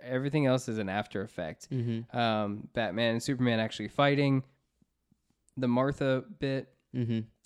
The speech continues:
Speaker 1: Doomsday and the Trinity fighting, that's all, um, effects of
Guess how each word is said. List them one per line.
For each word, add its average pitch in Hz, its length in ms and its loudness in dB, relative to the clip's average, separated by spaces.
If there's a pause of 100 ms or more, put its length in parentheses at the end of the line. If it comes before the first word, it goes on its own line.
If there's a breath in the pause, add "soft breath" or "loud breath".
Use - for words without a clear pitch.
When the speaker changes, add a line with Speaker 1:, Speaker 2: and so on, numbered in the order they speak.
(220)
Speaker 1:
Doomsday 135 680 4
and 117 180 2
the 117 40 0
Trinity 131 440 2
fighting, 131 480 2
that's 131 300 0
all, 135 600 2 (960)
um, 104 560 -2 (1160)
effects 123 560 0
of 107 480 -2